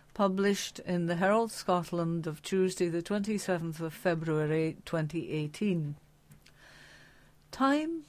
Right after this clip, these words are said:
is running out. There are just eighteen working days left for Theresa May to convince Nicola Sturgeon that her flagship Brexit bill is not a power grab.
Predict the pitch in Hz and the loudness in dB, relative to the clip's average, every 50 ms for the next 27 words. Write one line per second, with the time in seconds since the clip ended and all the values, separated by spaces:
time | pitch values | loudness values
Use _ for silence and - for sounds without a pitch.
0 | - - - 220 220 214 190 - 185 180 190 190 202 226 226 220 165 143 - - | -16 -8 -2 2 2 2 4 2 2 4 4 4 2 2 2 0 0 -2 -4 -8
1 | - - - - - - - 165 160 165 175 175 175 185 147 175 180 180 165 196 | -16 -20 -20 -20 -20 -14 -12 -6 -2 0 2 2 2 2 2 2 0 0 2 2
2 | 190 185 185 - - - - 226 233 226 - - 240 226 208 196 196 202 185 185 | 0 0 0 -4 -6 -2 0 0 0 0 0 0 0 2 2 2 2 2 2 2
3 | 185 - 196 180 180 170 165 175 170 165 165 165 165 165 160 160 180 214 214 - | 0 -2 -2 -2 -2 0 2 2 2 2 2 0 0 2 4 4 2 2 0 -8
4 | - - 190 180 151 - - 180 170 180 185 190 180 185 185 180 175 175 165 160 | -4 -2 0 0 0 0 -2 0 0 2 0 0 0 0 0 0 0 0 0 0
5 | 185 185 - 196 185 - - 175 170 160 180 196 202 208 - - - 190 180 180 | -2 -2 -2 -6 -6 -4 -4 -4 -2 -2 -2 -2 -2 -2 -4 -4 -4 -4 -4 -4
6 | - 214 214 220 214 - - 202 185 175 170 165 170 170 175 190 190 - - - | -2 -4 -4 -4 -4 -4 -2 0 2 0 0 0 -2 -4 -4 -4 -6 -8 -12 -16
7 | - - - - - 175 190 170 160 170 190 180 175 180 165 - - 196 202 202 | -16 -16 -14 -2 2 2 2 2 4 4 6 6 6 6 4 2 2 4 6 6
8 | 208 202 - - - 202 185 - - - 180 - 175 160 151 180 185 202 196 - | 4 2 0 0 0 0 0 -2 -6 -14 -12 -8 -8 -2 0 2 2 2 2 0
9 | - - - 180 160 - 151 - 185 170 165 165 170 185 196 147 175 190 185 180 | -4 -4 -2 -2 -2 -4 -2 2 4 4 6 6 4 4 2 4 4 4 4 4
10 | 190 196 214 247 247 - 262 220 - - 170 156 156 151 151 151 151 151 143 139 | 4 4 4 2 2 2 -2 -2 0 2 2 4 4 2 0 0 0 0 0 0
11 | 135 147 - | -2 -4 -10